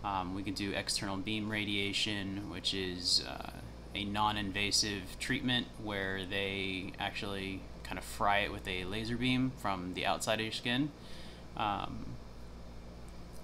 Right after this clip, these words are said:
we could, you know, treat it with chemo. We could, um, do thermal ablation, which is where they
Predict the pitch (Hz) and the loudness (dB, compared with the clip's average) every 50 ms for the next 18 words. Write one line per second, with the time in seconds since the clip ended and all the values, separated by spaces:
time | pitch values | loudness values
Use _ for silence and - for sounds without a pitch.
0 | - 113 107 117 113 107 92 - 113 107 104 104 98 92 98 98 95 90 90 - | -6 -2 2 2 2 2 0 0 0 2 2 2 2 2 2 2 0 -2 -4 -6
1 | - - - 117 107 101 95 95 - - 123 113 107 98 104 104 101 98 95 - | -6 -4 0 0 2 2 0 0 0 0 2 2 2 2 2 0 0 -2 -2 -4
2 | - - - - - - - - - - - - - 160 160 160 156 151 151 147 | -8 -10 -10 -10 -8 -8 -8 -8 -8 -8 -4 2 4 6 8 10 10 10 10 10
3 | 143 143 143 139 113 113 113 107 - - - 117 107 104 104 101 98 101 101 98 | 8 8 6 4 4 2 0 -2 -2 -4 -4 -4 -2 0 0 0 0 0 0 0
4 | 95 92 92 - - - - - - - - - - - - - - - - - | 0 -2 -2 -6 -10 -12 -14 -14 -14 -14 -14 -14 -12 -12 -12 -12 -10 -8 -4 -4
5 | - - - - - - - - - - - - - - - - - - - - | -2 -2 -4 -6 -6 -8 -8 -8 -8 -10 -10 -10 -10 -10 -10 -10 -10 -10 -10 -12
6 | - - - - - - - - 123 120 120 123 120 113 104 - - - 131 120 | -10 -10 -12 -12 -12 -12 -8 -6 -6 -4 0 0 0 0 -2 -4 0 2 4 4
7 | 120 117 113 107 104 101 101 104 110 113 117 120 117 131 131 123 123 123 123 120 | 6 4 4 2 0 0 0 2 2 4 4 4 4 4 6 6 6 6 4 2
8 | 120 - 104 104 101 - - 101 98 98 98 98 101 104 104 104 101 98 101 101 | 0 -2 -2 -2 0 2 2 2 2 0 0 0 0 0 0 0 0 2 2 2
9 | 98 95 95 95 | 2 2 0 -2